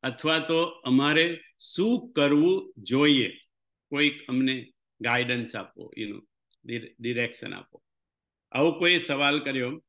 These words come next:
અને એના જવાબમાં બાપુએ, you know, you know,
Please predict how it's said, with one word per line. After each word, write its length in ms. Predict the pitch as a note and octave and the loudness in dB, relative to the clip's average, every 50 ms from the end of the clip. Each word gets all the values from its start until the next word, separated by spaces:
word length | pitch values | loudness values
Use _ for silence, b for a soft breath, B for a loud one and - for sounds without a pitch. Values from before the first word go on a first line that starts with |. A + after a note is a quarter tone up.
| _ _ _ _ _ _ _ _ _ _ _ _ _ _ _ _ _ _ _ | _ _ _ _ _ _ _ _ _ _ _ _ _ _ _ _ _ _ _
અને 160 | - C#3 F#3 | -2 -2 -2
એના 280 | - - D#3+ E3 F3 E3+ | 0 2 4 4 4 4
જવાબમાં 580 | C#3 D3 D3+ D#3 E3+ F3+ E3+ F#3+ F3+ F3 E3+ | 4 4 4 6 6 4 4 2 -2 -4 -4
બાપુએ, 580 | E3 D#3+ D#3+ D#3 - E3 E3 E3 - D#3+ D#3+ - - D#3+ | -4 -4 -6 -6 -4 -2 0 0 0 -2 -4 -6 -2 0
you 120 | D3+ D3+ | 0 0
know, 120 | D3+ C#3+ - - _ _ _ - | 0 -2 -6 -10 _ _ _ -8
you 120 | C#3 B2+ | -8 -8
know, 220 | A#2+ - - - | -8 -10 -14 -18